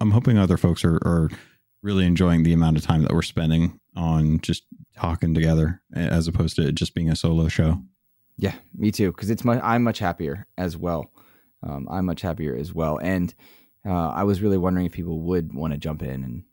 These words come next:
Speaker 2: support or see different, you know, would they wanna see the conversation? Or, and so just seeing thirteen people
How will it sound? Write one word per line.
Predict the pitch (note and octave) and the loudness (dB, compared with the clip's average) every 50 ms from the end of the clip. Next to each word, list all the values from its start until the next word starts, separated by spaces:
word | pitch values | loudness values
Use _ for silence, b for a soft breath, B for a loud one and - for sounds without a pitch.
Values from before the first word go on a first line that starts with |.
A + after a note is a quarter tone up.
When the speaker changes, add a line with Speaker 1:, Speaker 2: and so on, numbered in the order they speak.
| _ _ _ _ _ | _ _ _ _ _
Speaker 2:
support | - - F#2+ E2 - - C#2+ C2 C2+ - - _ - | -10 -10 -10 -10 -8 -8 -8 -8 -8 -8 -12 _ -14
or | C2 C2+ | -12 -12
see | - - - F#2+ F2+ D#2+ D2+ D2 D#2+ G#2 - _ _ _ _ | -12 -10 -6 -4 -4 -2 -4 -6 -8 -10 -14 _ _ _ _
different, | - F#2 - F2 E2+ E2 - _ _ | -10 -8 -8 -8 -8 -10 -12 _ _
you | - C3 | -8 -8
know, | F2+ | -6
would | D#2 D#2 D#2 | -6 -6 -6
they | |
wanna | E2+ E2 D#2 D#2 | -6 -6 -6 -8
see | - F2 | -10 -10
the | D#2+ | -8
conversation? | - E2 D2+ C#2+ - - C#2+ C#2+ - - D2+ D2+ | -8 -8 -8 -8 -10 -12 -12 -12 -12 -10 -8 -8
Or, | D2 D2+ D#2 - B2+ D3 D#3+ | -8 -8 -10 -12 -14 -16 -12
and | - C3 A2 - | -8 -6 -6 -2
so | - G2+ F#2+ E2+ | 0 0 0 0
just | F#2+ F#2+ - - b b b b b b b b b b _ _ _ _ _ _ _ _ | -4 -8 -12 -18 b b b b b b b b b b _ _ _ _ _ _ _ _
seeing | _ - - - C#3+ C#3 C3+ C3+ C3 B2 - - _ _ _ _ _ _ | _ -16 -4 -2 0 2 2 0 0 -2 -6 -8 _ _ _ _ _ _
thirteen | A#2+ A2+ G#2 - - - G#2+ G2 F#2 | -2 -2 -2 -4 -4 -2 -2 -2 0
people | F#2 G2 F#2 F2+ - E2 D#2 D2 F2+ F2 | -2 -2 -4 -4 -4 -6 -6 -6 -8 -10